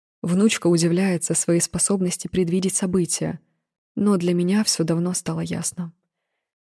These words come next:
Ещё до этого, помнится, Джо хотел выбросить увядший цветок, но Скай упросила оставить его себе,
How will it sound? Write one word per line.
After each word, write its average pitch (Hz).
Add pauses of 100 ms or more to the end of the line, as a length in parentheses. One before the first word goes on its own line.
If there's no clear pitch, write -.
(140)
Ещё 175
до 180
этого, 214
помнится, 196 (160)
Джо 175
хотел 175
выбросить 170
увядший 185
цветок, - (540)
но 185
Скай 233
упросила 190
оставить 185
его 180
себе, 165